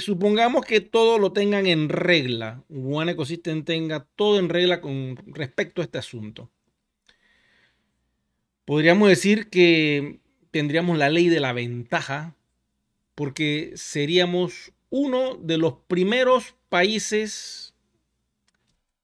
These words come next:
digitales, blockchain,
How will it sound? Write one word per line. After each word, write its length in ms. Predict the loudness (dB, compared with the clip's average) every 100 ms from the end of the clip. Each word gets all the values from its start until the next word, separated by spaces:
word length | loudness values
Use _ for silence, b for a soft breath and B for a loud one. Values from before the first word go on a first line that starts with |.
| _ _ _ _ _ _ _ -6
digitales, 1160 | -6 -4 -4 0 0 0 -4 -8 -14 -18 -20 -2
blockchain, 840 | 4 4 2 -10 -10 -10 -12